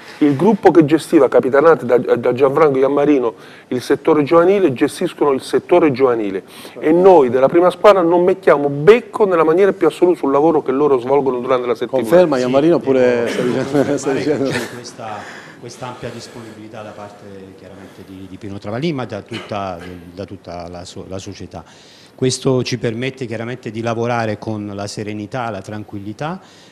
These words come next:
Speaker 3: e, ripeto, non a caso abbiamo anche un, riportato a casa un titolo giovanissimi sperimentali quest'anno che chiaramente ci permette, ci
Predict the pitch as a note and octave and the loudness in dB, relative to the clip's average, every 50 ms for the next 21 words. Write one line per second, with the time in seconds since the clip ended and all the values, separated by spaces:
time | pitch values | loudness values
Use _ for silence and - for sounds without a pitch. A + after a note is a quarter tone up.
0 | _ - A2+ G#2 G#2+ G#2+ G#2 G2+ G2+ G2 G2 F#2+ F#2+ F#2+ F#2+ F#2+ F#2+ G2 F#2+ - | _ -4 -2 0 0 0 0 0 -2 -2 -4 -4 -6 -6 -8 -10 -10 -12 -12 -12
1 | F#2+ G#2 G2+ G#2+ - A#2 G2+ - - F#2 - _ _ _ _ - G2+ G2 G2 G2+ | -12 -12 -12 -12 -12 -12 -14 -14 -14 -18 -20 _ _ _ _ -20 -20 -20 -16 -12
2 | A2+ A#2+ A#2 A#2+ A#2 - - C3+ B2 A#2+ A#2+ - - B2 A#2 A2 - - - - | -10 -8 -8 -8 -10 -8 -8 -6 -6 -6 -8 -8 -8 -8 -10 -10 -10 -14 -20 -20
3 | _ _ - A2+ G#2+ A2+ A2+ A2+ A2 A2 G#2 G#2 G#2 G#2+ A2 A2 G#2 - - A2 | _ _ -14 -12 -10 -8 -8 -8 -6 -6 -6 -6 -4 -4 -4 -6 -6 -6 -4 -2
4 | G#2+ G#2+ G#2+ G#2 G2+ G2 F#2 - G#2 A2 G#2 G#2 G2+ G2+ G2 G2+ G2 G2 G2 G2 | -2 -2 -2 -4 -6 -8 -12 -14 -14 -12 -12 -12 -12 -12 -12 -12 -12 -12 -12 -12
5 | F#2+ F#2 F#2+ G2 A2 A2+ - A#2+ - - A#2+ G#2 A#2+ A2 - - B2 A2+ A2 - | -12 -14 -12 -12 -12 -10 -10 -10 -10 -10 -10 -10 -10 -10 -8 -8 -8 -8 -8 -8
6 | A#2 G#2+ G#2+ G#2 - - A#2+ A2 - B2 A2+ A2 G#2 G2+ G#2+ G#2 G#2+ G#2+ A2 G#2+ | -10 -12 -12 -12 -12 -12 -14 -12 -10 -10 -10 -10 -10 -8 -8 -8 -8 -6 -8 -8
7 | G2+ - - - G#2 G2 - - - G#2+ G2+ G#2 G#2+ G2+ - - A2 G#2 G#2 G2+ | -8 -10 -10 -10 -10 -12 -12 -12 -12 -12 -10 -10 -10 -12 -10 -8 -8 -8 -8 -8
8 | G2+ - C#3+ C#3 - - F3+ F#3 F#3+ F#3+ F3 C#3 A2+ - - - - - - _ | -8 -8 -8 -8 -8 -8 -8 -8 -6 -6 -8 -10 -10 -12 -16 -20 -20 -20 -20 _
9 | - C3+ C3+ C3 C3+ - A2+ A2 A#2+ B2 A2 G#2+ A#2 A#2+ A#2 - C3 B2 A#2 A2 | -6 -6 -6 -6 -6 -8 -10 -10 -8 -10 -10 -10 -12 -14 -12 -10 -8 -6 -6 -6
10 | G#2+ - - A#2+ - B2+ A2+ A2+ B2+ C#3+ D#3 D3+ - - A2+ G#2 G2+ - - - | -8 -10 -12 -10 -8 -8 -8 -8 -8 -8 -8 -8 -10 -8 -8 -8 -8 -8 -8 -8
11 | A2+ A2 A2+ A2 G#2+ G2 | -6 -4 -4 -4 -6 -6